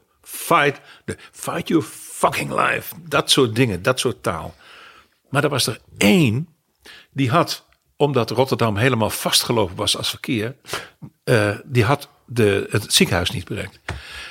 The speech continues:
En wat doet die vent? Hij zegt tegen de, de P R-man van, van zijn clubje,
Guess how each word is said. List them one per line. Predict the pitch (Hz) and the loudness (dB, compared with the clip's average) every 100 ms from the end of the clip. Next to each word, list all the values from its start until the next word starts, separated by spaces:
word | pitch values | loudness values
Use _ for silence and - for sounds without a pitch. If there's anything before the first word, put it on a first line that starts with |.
| - _ | -20 _
En | - 123 | 0 0
wat | 113 - | 0 2
doet | 240 | 2
die | 180 131 - - | 4 0 -2 -14
vent? | - - 143 - - | -2 2 2 0 -2
Hij | 110 | 0
zegt | - 117 - - _ - | 2 0 -4 -14 _ 0
tegen | 117 104 87 - _ _ | 0 2 -2 -6 _ _
de, | 113 107 - | -10 -6 -4
de | 110 | -4
P | - 123 104 | -2 0 2
R-man | 135 127 117 107 113 | 2 4 4 2 -4
van, | - 104 92 | -6 -4 -4
van | 98 104 | -4 -4
zijn | 95 87 90 | -2 -4 -4
clubje, | - 151 - | 0 0 0